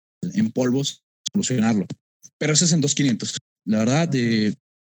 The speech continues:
Speaker 1: dos quinientos se me hace una liga muy complicada. Creo que es la más difícil de las tres por las mismas situaciones que nadie,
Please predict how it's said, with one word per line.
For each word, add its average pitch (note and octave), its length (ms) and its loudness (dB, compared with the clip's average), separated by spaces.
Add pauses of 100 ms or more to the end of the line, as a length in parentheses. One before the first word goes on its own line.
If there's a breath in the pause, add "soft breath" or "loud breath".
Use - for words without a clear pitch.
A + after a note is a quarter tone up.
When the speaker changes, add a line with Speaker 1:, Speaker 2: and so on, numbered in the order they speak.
(240)
Speaker 1:
dos C3+ 200 0
quinientos D#3 260 2
se D3+ 80 0
me C#3+ 60 2
hace C#3 120 0
una D3 100 2
liga C#3+ 220 2
muy C#3 220 2
complicada. D3 520 2
Creo C#3+ 180 -2
que - 40 -8
es - 60 -2
la C3 80 2
más C3 160 2
difícil C3 340 0
de A#2+ 80 4
las G#2 160 0
tres C3+ 220 2
por A#2 120 -2
las G#2+ 120 0
mismas A#2+ 240 2
situaciones A#2 480 0
que - 100 -4
nadie, A2+ 420 2